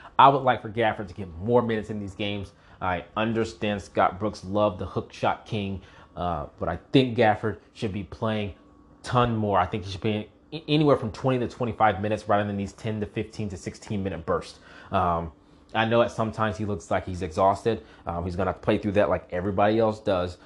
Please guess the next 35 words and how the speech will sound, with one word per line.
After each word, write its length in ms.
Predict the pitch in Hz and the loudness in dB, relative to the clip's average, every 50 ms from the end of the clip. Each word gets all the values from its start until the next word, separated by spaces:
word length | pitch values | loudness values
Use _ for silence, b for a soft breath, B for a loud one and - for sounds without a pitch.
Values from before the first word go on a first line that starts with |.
| b b b - | b b b -6
Um, 260 | 98 92 90 85 87 | -4 -4 -4 -4 -6
you've 120 | 92 87 - | -8 -8 -2
gotta 240 | 104 95 101 107 | 2 2 4 2
get 160 | 95 95 107 104 | 2 -2 -2 -4
him 180 | 101 101 98 - _ b b b b b - | -4 -6 -8 -12 _ b b b b b -4
to 100 | - 98 | -4 -2
be 180 | 85 104 104 | 0 0 0
able 100 | 104 95 | 0 0
to 60 | 92 95 | 0 0
have 140 | 104 92 | -2 -2
a 40 | 87 | 0
win 200 | 90 101 98 95 | -2 -2 -2 -2
for 100 | 87 98 | -4 -6
those 140 | 90 87 - | -6 -6 -8
twenty 280 | - - 110 104 104 92 | -6 -6 -4 -2 -2 -4
to 60 | - | -4
twenty-five 400 | - 101 98 92 98 92 87 92 | -4 -6 -4 0 0 0 0 0
minutes 220 | 104 107 107 101 | -2 -2 -4 -4
'cause 120 | - 95 92 | -6 -8 -8
I 80 | 82 | -8
think 280 | 78 - - 110 101 - | -8 -6 -4 -4 -4 -4
that 180 | - 95 76 | -4 -6 -6
is 120 | 95 85 - | -6 -8 -10
important 580 | 85 80 - - - - 120 - 113 117 113 b b b | -10 -12 -12 -8 0 2 2 2 2 -4 -8 b b b
so 100 | - 107 | -10 -4
that 180 | 98 104 101 95 | -2 -2 -2 -2
we 80 | 104 | -4
can 160 | 98 - 110 92 | -8 -8 -10 -6
play 180 | - 107 101 | -2 -2 0
more 280 | 95 92 101 107 117 110 | 0 2 4 4 4 4
minutes 380 | 107 101 104 98 98 - - | 2 0 -2 -4 -4 -6 -6
with 140 | - - - - - | -8 -8 -8 -8 -6
Russell 360 | 95 92 87 - 95 92 87 - _ _ - | -6 -6 -6 -6 -8 -10 -10 -12 _ _ -10
Westbrook. 520 | 92 92 92 87 - - - 92 82 - B B B B B B | -4 -2 -2 -2 -4 -8 -8 -8 -8 -8 B B B B B B
Um, 460 | 107 98 92 90 87 82 85 82 85 | 0 2 2 2 2 0 -2 -6 -10